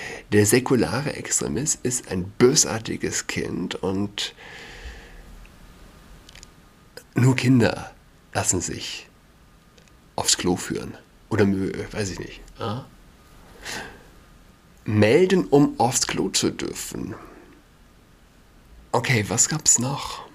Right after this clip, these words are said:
Was gab's noch in den letzten zwei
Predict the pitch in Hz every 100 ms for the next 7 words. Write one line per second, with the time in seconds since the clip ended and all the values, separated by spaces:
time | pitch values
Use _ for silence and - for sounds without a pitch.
0 | - - - - - _ _ _ _ -
1 | - 107 107 - - - - - - 127
2 | - - - 101 - 87 85 - - -
3 | 87 - - -